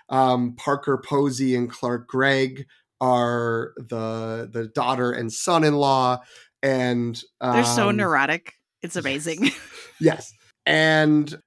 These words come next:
Speaker 1: uh, Malcolm McDowell, of course. Um, I was thinking it's not Michael. Why don't I have Michael in my head? Malcolm McDowell, uh,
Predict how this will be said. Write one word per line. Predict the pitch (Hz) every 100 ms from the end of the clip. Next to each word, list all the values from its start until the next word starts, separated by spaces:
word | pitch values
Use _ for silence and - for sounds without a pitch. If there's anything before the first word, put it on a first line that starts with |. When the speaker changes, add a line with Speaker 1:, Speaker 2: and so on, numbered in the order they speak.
| -
Speaker 1:
uh, | 127 127
Malcolm | 160 170 165
McDowell, | 151 147 - 76
of | -
course. | _ - - - - -
Um, | 131 131 127 127 123 123 -
I | 120
was | 127
thinking | 180 147
it's | 113
not | 165 -
Michael. | 104 113 - -
Why | 107
don't | 107 113
I |
have | 104
Michael | 104 -
in | -
my |
head? | 104
Malcolm | 117 123 123
McDowell, | 117 110 110 110 - - - -
uh, | 139 139 135